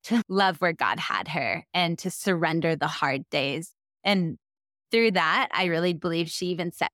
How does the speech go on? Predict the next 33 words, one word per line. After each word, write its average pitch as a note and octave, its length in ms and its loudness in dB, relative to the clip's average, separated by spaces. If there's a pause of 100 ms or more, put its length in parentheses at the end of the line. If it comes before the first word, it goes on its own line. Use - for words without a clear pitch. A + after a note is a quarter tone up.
pace F3+ 360 -2
for F#3 140 0
her F3 140 0
mother-in-law E3 840 2
as E3+ 240 0
she G#3 240 -2
watched D#3+ 540 -2 (200)
her F3+ 420 2 (220)
choose F3+ 420 0
joy D#3+ 720 4
and E3 160 -4
hardship. F3 640 0
She - 240 -4
also E3 380 2
found D#3 380 -2
joy. D3 500 2 (420)
And F#3 160 0
she F#3+ 120 0
also F3 260 0
saw G#3 280 2
God F3+ 360 0
move D#3+ 280 -2
in D#3 140 -6
the D3 60 -6
midst - 380 -6
of E3 120 -2
it. - 40 4
And D#3+ 380 2 (360)
honestly, G3 580 2
I E3+ 260 -2
think - 180 -2
that F#3 200 -2
that's, E3 280 -2